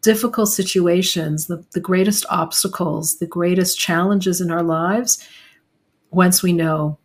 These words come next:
what our purpose is, what our mission is, and the why of what we're doing. Uh, so that really stood up for, out for me as something that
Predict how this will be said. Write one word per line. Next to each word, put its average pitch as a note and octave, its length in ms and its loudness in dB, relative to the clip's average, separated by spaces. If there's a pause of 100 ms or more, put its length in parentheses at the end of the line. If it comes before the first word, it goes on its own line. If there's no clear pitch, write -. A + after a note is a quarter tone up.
(140)
what F3 160 2
our D#3+ 100 4
purpose E3+ 460 -2
is, D3+ 440 -2
what E3+ 140 0
our D#3+ 100 0
mission D#3 400 0
is, D3+ 360 -2
and E3 140 -2
the D#3+ 60 2
why D#3 440 2
of D3+ 140 -6
what D#3+ 200 -4
we're E3 100 -2
doing. D3 440 -6 (640)
Uh, D3+ 240 -2
so F3+ 160 0
that F#3+ 460 2
really G3+ 280 8
stood F#3 300 2
up E3 180 2
for, - 240 -4
out F3 180 2
for E3 180 -2
me F3 340 4
as D#3+ 200 2
something E3 440 -2
that D#3 400 -2